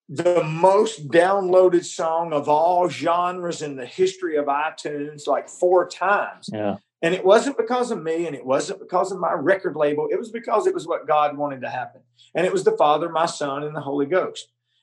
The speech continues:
Speaker 1: And I know that because the response that we got and the messages and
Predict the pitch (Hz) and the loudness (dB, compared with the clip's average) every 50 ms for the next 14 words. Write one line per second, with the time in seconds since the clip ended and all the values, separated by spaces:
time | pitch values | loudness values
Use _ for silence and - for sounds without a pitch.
0 | - - 180 196 190 190 190 196 202 220 240 269 285 226 170 143 135 139 - - | -2 0 2 4 4 2 0 -2 0 0 2 2 2 2 2 2 2 0 -6 -8
1 | - 151 147 - 170 151 147 151 147 143 139 - - _ - 135 147 139 135 135 | -8 -10 -6 0 2 2 4 4 2 0 -2 -6 -12 _ -8 -8 -6 -6 -6 -8
2 | - - - - 185 190 233 226 190 170 - - - 165 - - 156 147 139 123 | -10 -12 -6 -2 -2 0 0 0 0 -2 -4 -8 -6 -6 -6 -4 -4 -4 -4 -4
3 | 120 127 139 156 175 147 117 - _ - 139 135 131 127 123 127 131 139 147 170 | -2 0 2 2 2 0 -2 -6 _ -10 -10 -10 -10 -10 -10 -10 -6 -6 -2 2
4 | 208 220 233 226 - - 190 160 131 131 117 104 - - - _ _ - - - | 2 2 2 2 0 -2 -2 -2 -2 -2 -4 -4 -4 -10 -14 _ _ -20 -20 -20
5 | _ _ _ - 170 170 165 160 151 143 135 123 - | _ _ _ 0 2 2 2 2 0 -2 -6 -8 -12